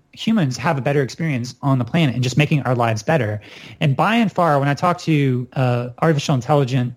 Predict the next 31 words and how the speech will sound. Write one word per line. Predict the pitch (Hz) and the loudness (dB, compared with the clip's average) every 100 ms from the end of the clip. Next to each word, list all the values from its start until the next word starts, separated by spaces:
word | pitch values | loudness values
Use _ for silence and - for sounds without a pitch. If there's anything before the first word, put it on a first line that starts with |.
| _ | _
like, | 120 110 | -2 -2
researchers, | 131 151 - 110 127 110 107 - - - - - | 0 0 0 -2 0 0 0 -8 -20 -20 -20 -8
they're | - 175 | -4 -2
way | 156 139 175 | 0 0 0
more | 156 151 147 135 | 0 0 0 0
in | 131 131 | -2 -4
the | 127 117 | -4 -6
realm | 127 120 131 131 | -6 -2 0 0
of | 113 | -2
looking | 123 135 131 | -4 -4 -2
at | 120 | -4
how | 117 143 131 120 123 | -2 2 2 0 -2
this | 127 | -4
is | 117 | -2
a | 117 | -4
technology | 120 120 117 113 120 110 | -4 -2 0 0 2 2
that | 120 | 2
is | 110 | 0
a | 107 | -2
tool, | - 151 101 101 101 104 - - _ | 0 -2 -2 -6 -8 -10 -16 -20 _
uh, | 120 113 113 - | 2 4 2 -2
that | - 123 120 143 | 0 2 2 0
it's | 120 147 | -2 0
more | 147 196 | 2 2
of, | 160 | 2
like, | 151 | 0
a | 131 | 0
painting. | 117 170 185 - 113 110 120 - _ | -4 0 0 0 -4 -6 -10 -16 _
It'd | |
be | 160 | -2
like, | 156 139 - | 0 0 -4